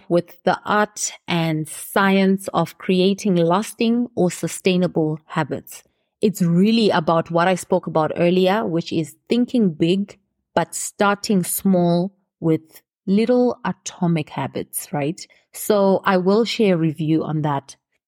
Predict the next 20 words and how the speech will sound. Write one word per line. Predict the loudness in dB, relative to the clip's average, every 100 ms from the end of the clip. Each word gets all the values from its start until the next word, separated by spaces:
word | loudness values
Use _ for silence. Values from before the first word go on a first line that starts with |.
| _ -18
That's | -2 -2 -2 -8 -4
it | -2 -2 -6
for | -6 0 0
this | 0 0 -2 -2
episode | -4 -2 -2 -2 0 2 2 0
of | 0 0 0 -4 -18 _ _ _
Level | 0 2 2 2
Up | 2 0 -2
with | -2 -2
Lorraine. | 0 2 2 2 0 -2 -2
If | -2 -2 -2
you | -2 0
enjoyed | 2 2 4 2 2 -2 -14
this | -4 -2 -2 -4
episode | -6 -6 -6 -2 0 0 -4 _ _ _ _
and | 0 2 2 -2 -4
the | -2
nuggets | 2 2 2 0 -2 -2
I | -2
shared | 0 0 0 0